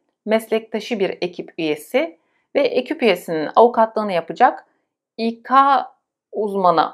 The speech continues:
arkadaşın katıldığı bir düzeltici faaliyet toplantısı diyelim gibi bir çalışma yapılıyor. Bu çalışmalardan sonra hala düzelmemişse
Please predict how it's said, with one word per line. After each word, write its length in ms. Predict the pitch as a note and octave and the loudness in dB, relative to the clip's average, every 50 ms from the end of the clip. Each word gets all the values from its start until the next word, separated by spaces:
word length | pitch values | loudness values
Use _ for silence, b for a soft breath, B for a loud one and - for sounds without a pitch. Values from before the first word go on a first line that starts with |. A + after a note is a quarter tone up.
| _ - | _ 4
arkadaşın 560 | G3+ A#3 A#3 A#3 A3 F#3+ - E3 - - - | 4 4 4 4 0 -2 -2 -4 -6 -8 -16
katıldığı 760 | - _ - A#3 A3+ - G#3+ F#3+ F3 F3 G3 A3+ C#4+ E4+ C#4+ | -14 _ -8 -8 -4 -2 -4 -2 0 0 2 2 2 0 0
bir 300 | A3+ C4 D4 C#4+ - _ _ _ _ _ _ _ - | -2 -4 -4 -4 -8 _ _ _ _ _ _ _ -4
düzeltici 560 | B3 A3+ A#3+ A#3 A#3 A#3 A#3 A#3 A3 C#4 C4+ | 2 6 6 6 6 4 0 -6 -10 -10 -8
faaliyet 760 | - A#3 A3 G#3+ G#3 G#3 A3+ C4 C4 B3+ - - - - _ _ _ _ _ _ _ _ _ _ _ _ _ | -2 0 0 0 0 0 -2 -2 -2 -4 -18 -20 -20 -20 _ _ _ _ _ _ _ _ _ _ _ _ _
toplantısı 800 | - G#3+ G#3 - - F#3+ F#3 F3+ F3 - - - E3 D3 - - _ _ _ _ _ _ - - | -4 -4 -4 0 0 0 0 0 -6 -14 -8 -4 -4 -4 -4 -6 _ _ _ _ _ _ -14 -8
diyelim 400 | E3 D#3 D3+ F3 A3+ C#4+ D4+ b b b b b b - | -2 0 2 2 2 0 -4 b b b b b b -2
gibi 260 | B3 B3 A#3+ B3+ B3+ | 0 2 2 2 2
bir 280 | B3+ B3+ B3+ B3 - - - _ _ | 2 0 0 0 -4 -18 -20 _ _
çalışma 480 | - - G#3+ G3 G3 G3 - - F#3+ F3 | -2 -2 0 0 0 -4 -6 -4 -2 0
yapılıyor. 440 | D3 C3+ - - C#3 - - - - - _ _ _ _ _ _ _ _ _ _ b b b b b b b b b _ _ - | 0 -2 -4 -6 -6 -4 -4 -4 -6 -8 _ _ _ _ _ _ _ _ _ _ b b b b b b b b b _ _ -4
Bu 100 | C#4+ F4 | -2 -2
çalışmalardan 840 | E4 F#4 F#4 E4 D#4 D#4+ D4 C#4+ C#4 C#4 C4+ C4+ C4 C4 C4+ C4+ C4+ | 4 6 6 6 4 2 0 0 4 6 6 4 6 4 2 2 2
sonra 440 | C4+ - A#3+ G#3+ F3 D#3+ F#3+ - G#3+ | 0 0 0 2 2 2 0 0 2
hala 320 | A#3 A#3+ A3 G3+ F#3+ F3+ | 2 4 4 4 2 2
düzelmemişse 840 | F#3+ G#3 G#3 G3 F#3+ F#3 F3 E3+ F3+ F#3 - - - C#4 D#4+ D#4 | 0 0 2 0 0 0 -2 -6 -8 -12 -14 -8 -4 -4 -4 -4